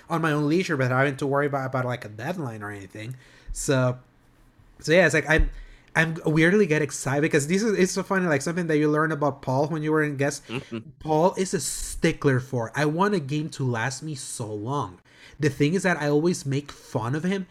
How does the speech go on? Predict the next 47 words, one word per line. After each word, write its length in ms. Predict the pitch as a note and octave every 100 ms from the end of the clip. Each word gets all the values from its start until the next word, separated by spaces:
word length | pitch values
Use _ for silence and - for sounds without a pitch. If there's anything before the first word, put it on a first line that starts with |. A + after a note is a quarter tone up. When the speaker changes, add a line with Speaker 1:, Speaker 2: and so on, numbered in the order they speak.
| - -
Speaker 1:
because 260 | D#3 D#3+
he 80 | E3+
Speaker 2:
<laughs> 120 | D3+
Speaker 1:
never 140 | E3+ F3+
finishes 540 | - F#3 F#3 - B2+
games. 360 | A#2+ F#2 F2 - - - -
In 120 | D#3
fact, 400 | C3 F#3 C3+ - _ - -
I 400 | D#3 D#3+ F3 G3 F#3
whipped 460 | D3+ D3 G3 F#3+
him 320 | - D3 A2+ A2+
this 320 | C#3+ C3 -
year 340 | C#3 G2+ F#2 - _ -
into, 220 | E3 F3
Speaker 2:
Mm-hmm. 20 |
Speaker 1:
like, 140 | D3 C#3
whenever 260 | C#3+ E3+
we 60 | F#3
were 140 | F#3
gonna 200 | F3 E3+
do 120 | D#3+
a 40 | E3
top 260 | - D3+
ten, 280 | - G3+ G#2 - - -
that 160 | D#3+ C3+
he 120 | E3+
was 160 | F3
actually, 380 | E3+ F3+ G3 F3+
like, 180 | D#3+ C#3
gonna 200 | C#3+ D3+
have 300 | D3 D#3+ C#3
games 280 | C3+ C3 C3
that 120 | A#2+
he 100 | A2+
finished 480 | G#2+ - G3+ C3+ B2
because 300 | B2+ D3+ -
the, 140 | C3+ C3 C3 -
the 80 |
Speaker 2:
<laughs> 60 | -
Speaker 1:
previous 320 | D#3+ F3+ F#3+
time 200 | G3+ F#3
that 120 | E3
we 100 | D3
did 140 | D3+ D#3+
a 60 |
top 240 | C3 D#3+ -
ten, 320 | A3 F#3 A2